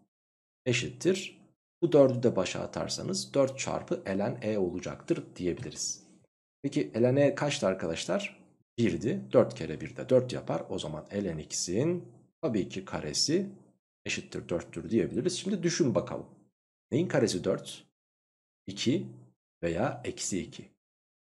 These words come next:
O halde ben diyorum ki şöyle yapalım. Ln x buradan ya ikidir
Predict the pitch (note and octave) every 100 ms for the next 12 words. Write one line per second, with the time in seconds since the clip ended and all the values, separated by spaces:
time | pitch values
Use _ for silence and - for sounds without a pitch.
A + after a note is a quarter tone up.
0 | _ _ C#3 A#2 D#2+ D2+ F2 F#2+ F2+ C#3+
1 | G#2+ F#2 F#2 E2+ - - _ _ _ _
2 | - - D#2+ D#2+ - C#2 A#2 C#3 - -
3 | _ _ _ - A2 G2+ E2 - - -
4 | G#2 F2 D2+ C2+ - E2 F2 - - C3+
5 | D3+ D3 - -